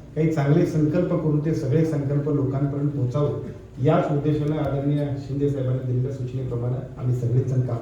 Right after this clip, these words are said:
करतोय. आणि त्या सगळ्या कामानंतर सतरा सप्टेंबर, सप्टेंबरपासून ते दोन ऑक्टोबरपर्यंत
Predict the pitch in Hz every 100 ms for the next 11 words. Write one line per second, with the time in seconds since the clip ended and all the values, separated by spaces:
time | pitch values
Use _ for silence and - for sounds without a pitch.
0 | 113 107 110 - - - - 131 160 151
1 | 151 156 180 147 143 139 131 120 - -
2 | - - - - - 151 135 180 175 160
3 | - 160 160 160 - 127 156 147 151 143
4 | 123 160 165 147 147 131 139 143 143 143
5 | 135 143 147